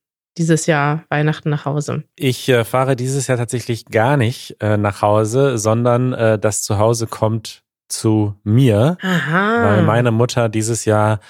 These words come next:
Speaker 2: äh, uns besuchen wird hier in Berlin. Aber sie kommt mit dem Zug und da habe ich das Ticket schon früh gebucht,
Speaker 1: Ja.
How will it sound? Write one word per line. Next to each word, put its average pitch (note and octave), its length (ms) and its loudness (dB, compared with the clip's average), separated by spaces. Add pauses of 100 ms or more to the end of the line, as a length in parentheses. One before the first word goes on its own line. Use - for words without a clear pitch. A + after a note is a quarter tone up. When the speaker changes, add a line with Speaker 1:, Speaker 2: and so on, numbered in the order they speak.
(280)
Speaker 2:
äh, G#2+ 160 0
uns A2 300 -4
besuchen G#2+ 480 -4
wird G2 420 -4
hier G2 240 -4
in F#2+ 140 -4
Berlin. F#2+ 320 0
Aber G#2 180 0
sie A2 220 2
kommt D3 260 -4
mit B2+ 140 -2
dem A#2+ 140 0
Zug - 280 -2
und F2+ 160 -6
da G2+ 160 2
habe G#2+ 200 0
ich G2+ 180 -8
das G2+ 160 -6
Ticket - 340 -6 (400)
schon D#3 640 0 (300)
früh D#3 440 0
gebucht, E3+ 800 -2
Speaker 1:
Ja. E3+ 360 -2